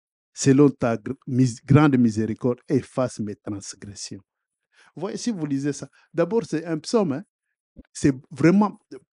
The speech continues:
très beau. C'est, à un certain moment, tu dis, mais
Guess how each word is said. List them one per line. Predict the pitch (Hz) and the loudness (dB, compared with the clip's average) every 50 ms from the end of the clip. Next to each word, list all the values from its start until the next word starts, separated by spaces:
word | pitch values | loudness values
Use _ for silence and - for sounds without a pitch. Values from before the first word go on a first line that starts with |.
| _ _ _ _ _ _ | _ _ _ _ _ _
très | - - 220 190 | -2 0 0 0
beau. | 127 107 110 - _ _ _ _ _ _ _ _ | 0 -4 -12 -12 _ _ _ _ _ _ _ _
C'est, | - - - 185 170 175 - - _ _ - - - _ _ | -10 -4 -4 -4 -4 -4 -10 -16 _ _ -20 -20 -20 _ _
à | - 160 _ - 160 | -20 -18 _ -6 -2
un | 208 | -2
certain | 233 - 180 - - 190 | 0 0 -2 -4 -2 -2
moment, | 180 170 180 185 - | -2 -2 -2 -4 -6
tu | - 127 | -8 -10
dis, | 110 113 143 170 | -12 -10 -8 -6
mais | 143 123 131 - | -6 -6 -8 -10